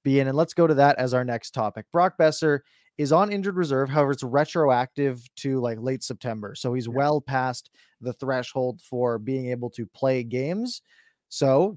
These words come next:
Speaker 1: do we see Brock Boeser tomorrow night? Do we wait until Friday, Saturday? Is it a week? Is it two weeks? We don't have a lot of information other than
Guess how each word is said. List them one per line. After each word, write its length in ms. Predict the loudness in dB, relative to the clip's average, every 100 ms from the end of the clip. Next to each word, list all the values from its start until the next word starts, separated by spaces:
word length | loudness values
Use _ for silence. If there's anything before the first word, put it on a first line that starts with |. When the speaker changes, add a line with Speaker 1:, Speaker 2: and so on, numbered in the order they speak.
| -2
Speaker 1:
do 200 | 4 4
we 160 | 4 2
see 260 | 0 -2
Brock 380 | 0 4 4 4
Boeser 340 | 0 0 -4 -6
tomorrow 420 | -2 -2 0 -4
night? 260 | -8 -14 -8
Do 140 | -6 -2
we 160 | -2
wait 260 | -2 -4 -6
until 200 | -8 -12
Friday, 460 | -6 0 2 0 -2
Saturday? 640 | -2 0 0 0 -2 -4 _ _ _ -4
Is 180 | 0 2
it 80 |
a 100 | 2
week? 320 | 2 2 2 0
Is 120 | -6
it 120 | -6 -2
two 220 | 0 2
weeks? 280 | 0 -2 0
We 80 | 4
don't 160 | 4
have 120 | 4
a 40 | 4
lot 160 | 4
of 60 | 4
information 540 | -2 -2 -2 -2 -4
other 220 | -4 -2 0
than 280 | 0 -2